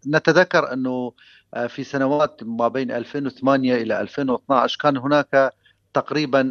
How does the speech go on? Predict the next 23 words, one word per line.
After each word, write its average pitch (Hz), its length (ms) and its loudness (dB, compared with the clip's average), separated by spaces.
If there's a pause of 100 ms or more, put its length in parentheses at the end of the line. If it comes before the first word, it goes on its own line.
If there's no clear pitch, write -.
نوع 135 280 2
من 120 180 -2
الاستقرار، 107 920 -2
آه، - 20 -4
بدون 117 400 0
مشاكل 113 500 0
مالية، 98 400 -2
لكن 104 360 -2
بعدها، 135 500 4 (500)
آه، 107 260 -4
استمرت 135 500 2
هذه 120 220 2
المشاكل. 117 520 -2
وفي 110 480 -4
ألفين 123 320 -2
وأربعتاش، 113 840 2
آه، 101 220 -6
رئيس 110 300 -12
الوزراء 110 340 -6
العراقي 107 480 -4
الأسبق 110 500 -10
نوري 117 220 -6
المالكي، 120 480 -4